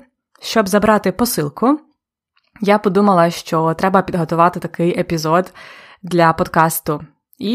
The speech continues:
якраз зараз я готую новий епізод для Five Minute Ukrainian про те,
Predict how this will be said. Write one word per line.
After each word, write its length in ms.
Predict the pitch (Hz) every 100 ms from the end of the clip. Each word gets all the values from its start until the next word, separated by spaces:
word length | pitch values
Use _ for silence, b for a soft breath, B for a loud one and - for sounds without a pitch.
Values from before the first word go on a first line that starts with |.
| 277
якраз 540 | 247 202 185 190 180
зараз 460 | 165 175 214 185 -
я 140 | 170
готую 720 | 175 160 175 185 180 170 165 160
новий 360 | 165 165 160
епізод 540 | 156 160 185 269 320 - B B B B
для 420 | 180 180 180 175
Five 340 | 165 - 170 165
Minute 280 | 165 160 165
Ukrainian 500 | 170 208 247 208 196
про 300 | - 180 170
те, 500 | 170 175 190 180